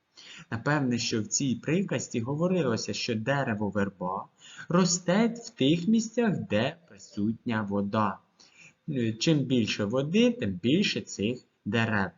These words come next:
Якщо ж дерево таке відсутнє, значить там води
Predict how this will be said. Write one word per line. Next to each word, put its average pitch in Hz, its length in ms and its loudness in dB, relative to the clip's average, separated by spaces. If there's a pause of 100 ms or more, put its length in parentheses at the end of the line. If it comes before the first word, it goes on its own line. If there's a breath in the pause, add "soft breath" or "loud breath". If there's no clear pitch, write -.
Якщо 120 440 2
ж 101 100 -6
дерево 104 440 0
таке 104 360 -4
відсутнє, 208 680 -2
значить 123 480 -4
там 110 280 -4
води 98 480 -2